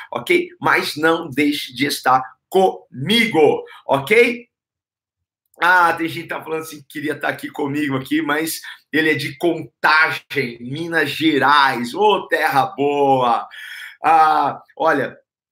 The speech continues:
você vai tá comigo aqui de coração, não é? De coração, de coração.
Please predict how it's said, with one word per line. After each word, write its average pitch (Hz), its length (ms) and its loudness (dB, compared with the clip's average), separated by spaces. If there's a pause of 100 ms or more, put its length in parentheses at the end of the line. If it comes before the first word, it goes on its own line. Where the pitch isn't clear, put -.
(180)
você 160 240 -8
vai 165 140 -2
tá 165 100 -2
comigo 147 280 -10
aqui 143 120 -16
de - 160 -14
coração, 120 680 -2
não 143 100 0
é? 139 320 2
De - 180 -10
coração, 147 920 -2
de 120 160 -14
coração. 135 720 -4